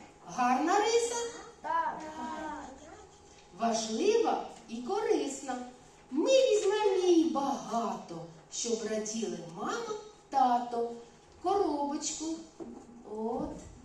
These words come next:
Speaker 1: Молодці. Милосердя нам потрібно?
Speaker 2: Так.
Speaker 1: Так. Так, дружненько, дітки.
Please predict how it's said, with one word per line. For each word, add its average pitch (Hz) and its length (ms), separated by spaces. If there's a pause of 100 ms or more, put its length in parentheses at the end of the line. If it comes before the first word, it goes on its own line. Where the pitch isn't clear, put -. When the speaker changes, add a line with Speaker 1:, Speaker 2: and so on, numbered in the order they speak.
(480)
Speaker 1:
Молодці. 226 720 (1500)
Милосердя 370 840
нам 254 340
потрібно? 269 680 (340)
Speaker 2:
Так. 294 340
Speaker 1:
Так. 277 600 (240)
Так, 240 240
дружненько, 208 680 (100)
дітки. 175 340